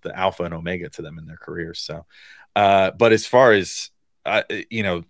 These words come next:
next guys to get into, I think Derrick Rose, you gotta talk about. I mean, a, another number one pick, uh, that has eventually found his way to the Knicks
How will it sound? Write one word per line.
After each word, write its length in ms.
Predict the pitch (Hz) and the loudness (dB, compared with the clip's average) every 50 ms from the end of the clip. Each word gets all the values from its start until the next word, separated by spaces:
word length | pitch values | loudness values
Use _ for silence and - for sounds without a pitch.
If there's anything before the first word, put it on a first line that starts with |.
| _ _ | _ _
next 300 | 107 110 120 131 - - | -4 -2 -2 -2 -2 0
guys 260 | - 123 110 107 - - | 2 2 2 2 2 -2
to 80 | 107 | -2
get 200 | 92 107 101 101 | 0 2 2 2
into, 560 | 101 98 95 - - 101 95 92 87 85 82 - _ _ _ _ _ _ _ _ _ _ | 0 -2 -4 -4 0 2 2 2 2 0 -4 -8 _ _ _ _ _ _ _ _ _ _
I 80 | 113 | 0
think 200 | 110 127 113 90 | 0 0 -2 2
Derrick 300 | - 117 117 117 104 - | 2 4 4 4 2 2
Rose, 360 | 98 98 104 117 113 98 82 - | 2 4 6 6 6 4 2 0
you 80 | 92 | 0
gotta 180 | 98 101 98 90 | 2 2 2 2
talk 260 | - 98 92 90 - | 2 0 0 0 0
about. 400 | 87 87 85 85 85 85 - - - | -2 0 2 2 2 0 -2 -4 -10
I 100 | 95 87 | -10 -8
mean, 320 | 90 87 85 85 82 80 - | -6 -6 -6 -6 -8 -10 -8
a, 360 | 92 92 85 85 85 85 80 - | -6 -4 -4 -4 -4 -6 -8 -8
another 720 | - 101 101 101 107 107 110 113 104 98 92 90 82 - _ _ _ _ _ _ _ _ | -8 -6 -2 0 2 4 4 4 4 4 2 -2 -4 -8 _ _ _ _ _ _ _ _
number 280 | 98 104 104 95 101 | -4 -4 -2 0 0
one 220 | 98 98 98 92 90 | 0 0 -2 -2 -4
pick, 500 | - 101 98 98 - - - - - _ _ _ - | -2 0 0 0 0 -4 -12 -20 -20 _ _ _ -4
uh, 460 | 90 87 82 82 82 82 82 82 - - _ | -2 -2 0 0 -2 -2 -2 -4 -6 -6 _
that 340 | 90 85 85 82 73 - _ _ _ | -4 -2 -2 -2 -4 -6 _ _ _
has 200 | - 87 87 80 | -10 -8 -8 -6
eventually 360 | 78 92 90 87 - 98 90 | -4 -4 -4 -4 -4 -8 -6
found 260 | - - 95 87 85 87 | -2 0 0 0 0 -2
his 140 | 82 - | -8 -6
way 200 | 92 90 85 85 | -4 -2 -2 -2
to 200 | 82 - - 98 | -4 -4 -6 -6
the 100 | 82 87 | -6 -4
Knicks 480 | 85 87 90 87 - - - - - | -4 -4 -4 -4 -4 -6 -8 -8 -8